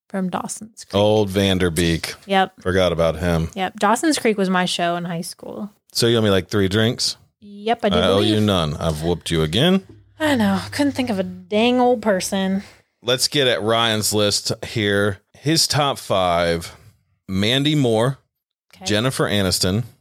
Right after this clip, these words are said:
Speaker 2: Sarah Michelle Gellar, Katie Holmes, and I could have guessed this one. Rachel McAdams is his
Speaker 1: Yeah.
Speaker 2: number one.
Speaker 1: Honestly,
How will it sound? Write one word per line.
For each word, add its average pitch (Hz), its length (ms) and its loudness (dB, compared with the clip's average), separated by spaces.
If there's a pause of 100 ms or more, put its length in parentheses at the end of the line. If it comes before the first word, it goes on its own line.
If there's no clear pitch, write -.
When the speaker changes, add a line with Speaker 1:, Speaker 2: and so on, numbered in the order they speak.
(400)
Speaker 2:
Sarah 110 400 2
Michelle 127 380 2
Gellar, 92 400 0 (400)
Katie 120 300 2
Holmes, 107 580 0 (340)
and 87 180 -2
I 107 120 2
could 110 180 -4
have 95 180 -2
guessed 92 340 0
this 85 220 0
one. 78 240 0
Rachel 85 440 -2
McAdams 80 540 -2
is 78 160 -2
his 85 180 -4
Speaker 1:
Yeah. 269 220 0
Speaker 2:
number - 160 -2
one. 143 280 -2
Speaker 1:
Honestly, 349 400 0